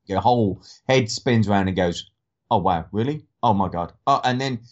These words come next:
your head goes a different way and goes, and then you feel that, <gasps> you feel that sorrow for him, you feel that underneath that this, this is like a,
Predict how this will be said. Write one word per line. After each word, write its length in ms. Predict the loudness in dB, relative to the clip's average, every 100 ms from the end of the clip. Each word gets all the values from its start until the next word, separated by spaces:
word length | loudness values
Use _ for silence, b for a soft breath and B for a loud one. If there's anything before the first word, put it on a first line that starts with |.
| b -4
your 160 | -2
head 220 | 0 -2 0
goes 220 | 0 0
a 60 |
different 280 | -2 -4 -2
way 60 | 0
and 80 | 2
goes, 200 | 0 0
and 160 | 0 2
then 160 | 2
you 120 | 0
feel 360 | -2 2 4 6
that, 220 | 4 4 0
<gasps> 400 | -4 -4 -8 -14 _ _ _ _ _
you 120 | -8
feel 280 | -6 -2 2
that 160 | 4 2
sorrow 460 | -2 -2 2 2 0
for 260 | 0 -2
him, 80 | 0
you 80 | 0
feel 280 | 0 0 2
that 140 | 2 2
underneath 580 | 0 2 2 2 -2 -2
that 140 | -4 -2
this, 260 | -2 -4 -4
this 260 | -6 -4
is 120 | -2 0
like 220 | 0 2
a, 180 | 2